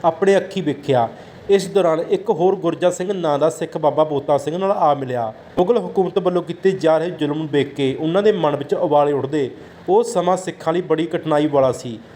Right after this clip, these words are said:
ਹਾਲਾਤ ਇਹ ਸਨ ਕਿ ਸਿੱਖ ਸੱਚਖੰਡ ਸ੍ਰੀ ਹਰਿਮੰਦਰ ਸਾਹਿਬ ਦੇ ਦਰਸ਼ਨਾਂ ਲਈ ਰਾਤ ਵੇਲੇ ਜਾਂਦੇ ਤੇ ਦਿਨ ਦਾ ਟਾਈਮ ਜੰਗਲਾਂ ਵਿੱਚ ਰਹਿੰਦੇ। ਇਸ ਤਰ੍ਹਾਂ ਹੀ ਬਾਬਾ ਬੋਤਾ ਸਿੰਘ ਤੇ ਬਾਬਾ ਗਰਜਾ ਸਿੰਘ ਜੀ ਸ੍ਰੀ ਹਰਿਮੰਦਰ ਸਾਹਿਬ ਦੇ ਦਰਸ਼ਨ ਲਈ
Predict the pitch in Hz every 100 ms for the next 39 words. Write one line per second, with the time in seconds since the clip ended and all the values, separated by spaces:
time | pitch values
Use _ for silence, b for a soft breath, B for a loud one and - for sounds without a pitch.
0 | - - 143 156 170 190 185 185 190 180
1 | 135 - - - 220 226 226 233 247 180
2 | 208 - 180 190 196 175 156 156 156 175
3 | - 147 170 185 185 147 - 143 151 151
4 | 123 B B 147 147 151 175 175 175 139
5 | 127 131 123 160 131 156 156 185 175 156
6 | 165 156 139 135 123 127 117 131 110 -
7 | - - - - - 202 208 214 185 170
8 | 170 160 156 151 143 139 139 165 170 180
9 | 151 131 139 131 127 131 120 143 160 151
10 | 113 - - - - - - - - 208
11 | 190 165 165 165 175 160 175 190 151 -
12 | 151